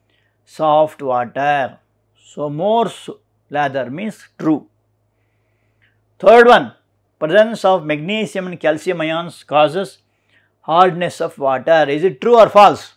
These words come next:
Come on. Yes, it is true. Last but not the least, the greasy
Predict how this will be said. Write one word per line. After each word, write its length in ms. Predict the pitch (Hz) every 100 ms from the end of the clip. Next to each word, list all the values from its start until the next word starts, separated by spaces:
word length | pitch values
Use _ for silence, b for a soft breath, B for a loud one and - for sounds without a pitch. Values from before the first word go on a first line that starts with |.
| _
Come 140 | 185
on. 200 | 220 139 - _ _ _ _ _ _ _ _ _ _ _ _ _ _ _ _ _ _ _ _ _
Yes, 580 | 135 156 151 131 - -
it 140 | 147
is 160 | 160 131
true. 580 | - 160 160 156 117 - _ _ _ _ _ _ _ _ _ _ _ _
Last 460 | - 151 175 185 -
but 220 | 160 -
not 220 | 175 170
the 80 | 147
least, 260 | 160 175 - _ _ _
the 140 | - 143
greasy 880 | 160 233 240 - 233 233 220 240